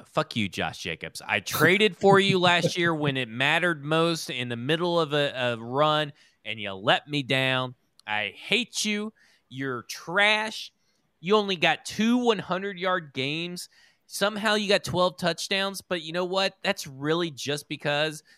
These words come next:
there's nobody else to take 'em away from you." And now here comes Kenyon Drake, and he's gonna take 'em away from you 'cause you guys are gonna be behind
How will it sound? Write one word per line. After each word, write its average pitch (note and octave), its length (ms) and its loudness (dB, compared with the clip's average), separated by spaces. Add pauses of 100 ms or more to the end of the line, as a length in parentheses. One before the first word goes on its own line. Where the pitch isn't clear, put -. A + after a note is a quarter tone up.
(100)
there's A3+ 260 -4
nobody F#3 340 0
else D#3+ 180 0
to C#3 80 -10
take C#3 220 -4
'em A#2+ 80 -6
away A2 300 -2
from B2+ 240 -4
you." B2+ 160 -6
And C3+ 200 -4
now F#3 180 2
here G3 180 -4
comes F3 300 -8
Kenyon D3 420 -6
Drake, A#2+ 400 -2 (640)
and D3 220 -4
he's F#3+ 260 -6
gonna F#3+ 200 -2
take E3 260 -4
'em D3 80 -10
away C3+ 220 0
from D3+ 180 -4
you D#3+ 160 -8
'cause D#3+ 260 -4
you G#3 280 -4
guys G3 360 2
are F#3 60 0
gonna E3+ 140 -2
be E3+ 120 -2
behind E3+ 800 0